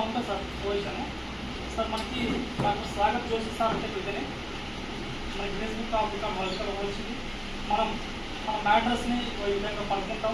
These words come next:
ఈ విధంగా పెట్టుకుంటాం సార్, ఈ విధంగా వాటర్ తాగుతాం సార్. ఓకే సార్, ఇప్పుడు చెప్పే-, చెప్పేదానికి సార్ ఇతని ప్రొఫైల్, డియర్, ఆ, డైరెక్ట్ సెల్ ఇతని ఇచ్చే ప్రొఫైల్ ఏంటంటే డాక్టర్ సాగర్ జోషి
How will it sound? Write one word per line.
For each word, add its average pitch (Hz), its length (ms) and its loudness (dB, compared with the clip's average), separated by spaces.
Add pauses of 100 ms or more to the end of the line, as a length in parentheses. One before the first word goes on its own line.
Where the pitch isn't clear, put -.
ఈ 226 60 -4
విధంగా 202 260 -2
పెట్టుకుంటాం 196 480 -4
సార్, - 140 -2 (800)
ఈ 202 80 -2
విధంగా 202 320 2
వాటర్ 196 240 6
తాగుతాం 190 280 0
సార్. - 140 -2 (1040)
ఓకే 214 200 2
సార్, 165 160 0 (1900)
ఇప్పుడు 214 300 -2
చెప్పే-, 226 260 -2 (2000)
చెప్పేదానికి 240 580 4
సార్ 233 220 8
ఇతని 226 220 0 (100)
ప్రొఫైల్, 240 360 6 (340)
డియర్, 226 220 0 (140)
ఆ, - 20 0 (800)
డైరెక్ట్ 214 280 4
సెల్ 233 120 0 (260)
ఇతని 214 240 -4
ఇచ్చే 208 140 -4 (120)
ప్రొఫైల్ 214 300 2
ఏంటంటే 180 300 -2 (640)
డాక్టర్ 202 400 4
సాగర్ 240 460 6
జోషి 214 200 -2